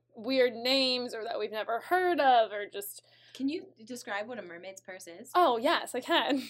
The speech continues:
Speaker 1: <laughs> Um, so a mermaid's purse is, um, a name that's given to, um, like, shark or ray, um, egg casings. So if you've ever been walking around the beach and you see they're usually, like, these black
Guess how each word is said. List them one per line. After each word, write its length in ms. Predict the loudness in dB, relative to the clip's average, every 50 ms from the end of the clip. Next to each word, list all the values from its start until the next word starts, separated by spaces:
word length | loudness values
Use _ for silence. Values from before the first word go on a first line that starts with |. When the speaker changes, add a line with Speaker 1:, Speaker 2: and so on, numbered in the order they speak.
| -14 -14 -8 -8
Speaker 1:
<laughs> 140 | -8 -8 -10 -16 _ -14 _ 6
Um, 280 | 8 8 8 8 4
so 100 | 2 2
a 40 | 2
mermaid's 320 | 2 2 0 0 0 -2 -2
purse 420 | 0 2 2 2 2 0 -2 -8 -4 2
is, 440 | 4 4 6 6 6 4 2 2 -2
um, 340 | -2 0 2 2 2 2 0
a 80 | -2
name 240 | -4 -2 0 0 0
that's 220 | 0 -2 -2 -4 -6
given 340 | -6 -4 -4 -4 -6 -6 -8 -12 -12 -10
to, 600 | -8 -6 -2 0 0 0 2 0 0 -2 -4 -4 -4 -2
um, 260 | -2 -2 -2 -4 -4
like, 160 | -6 -6 -4
shark 320 | -4 2 4 4 4 4 0
or 220 | -4 -4 -4 -4
ray, 520 | -2 0 2 2 2 2 0 -2 -2 -4 -6 _ _ _
um, 340 | -2 -2 0 -2 -4 -6 -10 -6 0
egg 240 | 0 0 0 -2
casings. 300 | -6 -4 -4 -4 -4 -4 -4 -4 -2 -2 -4 -4 -6 -6
So 140 | -2 -2
if 80 | -2 -2
you've 120 | -2 -4
ever 220 | -4 -4 -4 -4 -4
been 160 | -6 -6 -4
walking 300 | -4 -4 -4 -4 -6 -8
around 140 | -8 -8 -10
the 80 | -12
beach 320 | -12 _ -14 -14 -14 -14 -14
and 120 | -14 -12
you 60 | -12
see 180 | -12 -10 -10 -10
they're 120 | -8 -8
usually, 340 | -8 -10 -10 -8 -6 -4 -4
like, 180 | -4 -4 -4 -8
these 140 | -12 -14 -14 -16 -16 _
black 400 | 0 2 2 2 2 -2 _